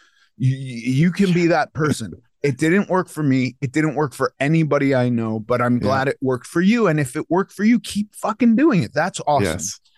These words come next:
Speaker 1: But
Speaker 2: Yes.
Speaker 1: those people will also say, "I'm the person, and here's why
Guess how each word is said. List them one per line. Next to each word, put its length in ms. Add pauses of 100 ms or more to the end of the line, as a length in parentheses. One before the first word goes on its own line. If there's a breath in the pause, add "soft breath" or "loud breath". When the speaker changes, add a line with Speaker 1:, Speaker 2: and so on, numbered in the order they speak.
(200 soft breath)
Speaker 1:
But 160
Speaker 2:
Yes. 340 (160)
Speaker 1:
those 360
people 400
will 240
also 400
say, 580 (320)
"I'm 300
the 80
person, 680
and 200
here's 500
why 540